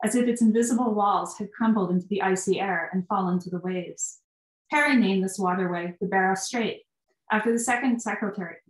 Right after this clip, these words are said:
of the Admiralty, John Barrow, the likely author of a scorching review of Ross's memoir. In later years, other voyagers successfully traveled this way to the other side of the Arctic archipelago, but their ice-ridden, hazardous journey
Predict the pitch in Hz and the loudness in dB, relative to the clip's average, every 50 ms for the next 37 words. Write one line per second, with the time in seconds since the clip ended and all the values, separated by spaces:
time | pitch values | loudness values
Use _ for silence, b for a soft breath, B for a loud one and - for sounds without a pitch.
0 | _ - 190 214 214 185 185 190 196 190 185 - 180 180 175 - 180 180 196 202 | _ -6 -2 -2 0 0 0 0 0 -2 -2 -4 -6 -6 -4 -2 -2 0 0 0
1 | 190 175 156 151 151 156 180 - _ _ _ _ - 233 240 254 262 254 294 294 | -2 -2 -6 -6 -8 -8 -10 -14 _ _ _ _ -2 0 2 2 0 0 -2 -2
2 | 214 202 190 180 180 - 190 190 - - - 226 233 233 - - 233 233 240 240 | -2 0 0 -2 -2 -4 -6 -6 -6 -6 -4 -4 -4 -4 -4 -2 0 0 0 2
3 | 254 254 240 240 233 214 175 175 160 165 165 180 185 - - 214 196 185 165 151 | 4 4 6 6 4 4 0 -2 -6 -8 -10 -14 -14 -8 -4 -2 0 0 0 0
4 | 160 - - 165 165 170 160 170 170 151 151 151 - - _ _ _ _ _ _ | -2 -4 -6 -6 -4 -2 -2 -2 -2 -4 -6 -8 -10 -14 _ _ _ _ _ _
5 | _ _ _ _ _ _ - 220 208 208 220 233 240 269 247 214 196 180 180 185 | _ _ _ _ _ _ -2 0 2 2 4 4 4 4 4 4 4 4 2 2
6 | 180 185 - - - 240 240 247 269 247 202 196 190 180 180 185 180 185 185 185 | 0 -2 -6 -6 -4 -2 0 2 2 0 0 0 -2 -2 -2 -4 -4 -4 -6 -6
7 | 180 - 240 233 - - 269 269 - - 311 302 - - 262 240 240 254 240 190 | -4 -4 -4 -4 -2 -4 -4 -6 -6 -6 -6 -6 -4 0 0 0 2 2 0 -2
8 | - - - - 185 170 170 175 180 - - 214 220 - 226 220 233 233 226 - | -2 -4 -6 -6 -8 -8 -6 -8 -8 -4 -2 -2 -2 0 0 0 0 0 0 0
9 | - 240 226 208 185 180 - - - - 214 180 180 190 190 - - 214 208 214 | 0 2 2 2 0 -2 -4 -8 -6 -4 -2 -2 -2 -2 -2 -4 -4 -6 -6 -6
10 | - _ _ _ _ _ _ - 202 202 202 240 214 - 214 196 196 196 202 202 | -10 _ _ _ _ _ _ -2 0 0 2 0 0 0 0 0 0 0 0 0
11 | 180 139 - - - _ _ _ _ _ _ _ _ _ _ _ _ _ _ _ | -2 -4 -6 -8 -10 _ _ _ _ _ _ _ _ _ _ _ _ _ _ _
12 | _ _ - 233 220 247 226 170 185 196 196 190 - 233 220 220 226 226 214 - | _ _ -2 0 2 4 4 4 4 2 0 0 0 2 2 4 4 4 2 -2
13 | 202 185 185 - 214 208 214 214 - - - 180 175 175 165 170 175 180 | -4 -6 -4 -4 -2 -2 -2 -2 -4 -6 -10 -10 -8 -8 -6 -4 -6 -6